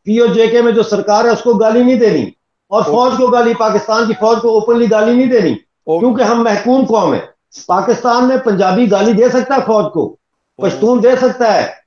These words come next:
Speaker 1: ये जो दहशतगर्दी है इसके पीछे वर्दी है,
Speaker 2: जी।
Speaker 1: और फिर वो member of parliament भी बन सकता है।
Speaker 2: जी।
Speaker 1: वो नवाज शरीफ में भी कहा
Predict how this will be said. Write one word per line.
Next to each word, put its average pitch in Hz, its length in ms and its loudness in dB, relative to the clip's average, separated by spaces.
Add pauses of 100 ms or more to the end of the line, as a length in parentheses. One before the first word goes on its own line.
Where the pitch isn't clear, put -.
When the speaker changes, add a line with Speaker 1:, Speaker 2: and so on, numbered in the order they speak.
Speaker 1:
ये 196 140 2
जो 208 140 2
दहशतगर्दी 202 640 0
है 208 80 2
इसके 202 180 0
पीछे 196 280 -4
वर्दी 180 380 0
है, - 320 -2
Speaker 2:
जी। 127 160 -12
Speaker 1:
और 170 100 -2
फिर 220 180 2
वो 226 120 2
member 208 260 0
of 233 120 2
parliament 247 440 2
भी 262 120 0
बन 214 200 0
सकता 151 360 -6
है। - 160 -12 (140)
Speaker 2:
जी। 127 140 -6
Speaker 1:
वो 240 120 2
नवाज 208 340 0
शरीफ 226 300 -2
में 247 140 0
भी 247 80 0
कहा 202 200 -2